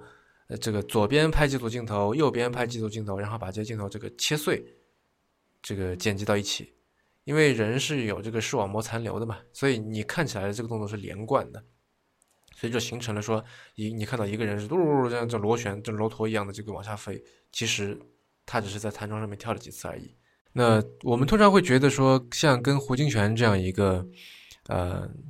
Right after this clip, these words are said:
可-，可-，很有创意，然后就很有执行能力，做事情很认真，特别较真，什么事情都要去想办法把它给完成，又特别不愿意放弃这样的人，你可能跟他共事你会觉得很累，是吧？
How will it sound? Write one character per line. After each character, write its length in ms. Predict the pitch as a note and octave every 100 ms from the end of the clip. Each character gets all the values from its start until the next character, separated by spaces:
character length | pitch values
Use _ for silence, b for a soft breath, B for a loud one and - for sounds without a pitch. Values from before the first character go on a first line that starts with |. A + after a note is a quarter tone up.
| -
可-， 140 | - -
可-， 240 | - A#3+ A#2+
很 120 | C3
有 240 | A#2 F#2+
创 360 | F2+ - C#3+ G#2
意， 220 | G#2+ G2+
然 180 | F#2+ F#2+
后 220 | G#2 G2+
就 120 | F#2+
很 140 | G#2 B2+
有 100 | A2+
执 140 | A#2
行 240 | A2+ A#2 G2
能 160 | G2
力， 140 | G#2+ G2+
做 160 | A2
事 100 | A2
情 140 | A2+ A2
很 140 | F#2+
认 180 | B2 A#2
真， 220 | A2+ A#2
特 120 | C3
别 120 | A#2
较 200 | A2 C3
真， 300 | A2+ A#2 A#2 A#2+ B B B B B
什 160 | - C3
么 80 | C#3+
事 100 | -
情 120 | C3
都 80 | C3
要 60 |
去 60 | C3
想 160 | A#2+ G#2+
办 120 | A#2
法 120 | A2
把 80 | G#2
它 100 | A2
给 100 | A2+
完 260 | G2 G#2+ B2
成， 360 | - F#2+ G#2
又 100 | A2+
特 180 | G#2+ C3
别 160 | G#2+ G2+
不 120 | A#2
愿 140 | A#2
意 60 | G#2+
放 240 | G#2+ B2+
弃 160 | G2+ G2+
这 80 | A2
样 80 | G2+
的 80 |
人， 320 | F#2+ F#2+ G#2+ A#2
你 300 | A#2+ A#2+ - b b b
可 120 | -
能 100 | C#3
跟 80 | E3
他 80 | F#3+
共 240 | F#3 G#3+
事 160 | D3+ D#3
你 80 | A2
会 140 | C#3
觉 80 | D3+
得 80 | E3
很 220 | G2 F#2
累， 260 | F3+ D#3 -
是 120 | -
吧？ 220 | G2+